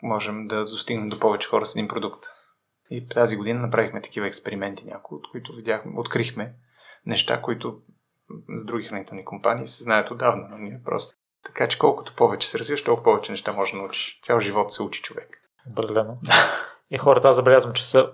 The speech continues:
Speaker 2: отзивчиви обикновено.
Speaker 1: Да, но, а, но аз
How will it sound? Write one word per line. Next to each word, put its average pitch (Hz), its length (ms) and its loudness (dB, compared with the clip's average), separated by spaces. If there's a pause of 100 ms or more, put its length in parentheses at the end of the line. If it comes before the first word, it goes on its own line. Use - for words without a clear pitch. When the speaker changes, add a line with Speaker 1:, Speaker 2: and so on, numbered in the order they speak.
Speaker 2:
отзивчиви 107 680 4
обикновено. 101 680 -2
Speaker 1:
Да, 113 280 4 (220)
но, 127 440 -4
а, 123 160 0
но 120 420 0
аз 117 280 2